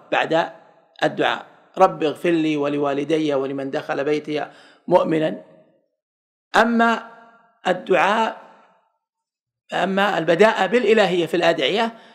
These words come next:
فإنه يعقبها تمجيد وتقديس.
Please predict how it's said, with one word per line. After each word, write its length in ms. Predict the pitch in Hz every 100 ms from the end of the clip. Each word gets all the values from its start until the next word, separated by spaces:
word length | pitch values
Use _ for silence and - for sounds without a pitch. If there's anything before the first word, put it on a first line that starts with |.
| _
فإنه 460 | - 170 165 160 170
يعقبها 640 | 135 - 185 156 160 196
تمجيد 760 | 190 151 139 160 196 208 - _ _ _ _ -
وتقديس. 680 | 156 156 - - 113 - -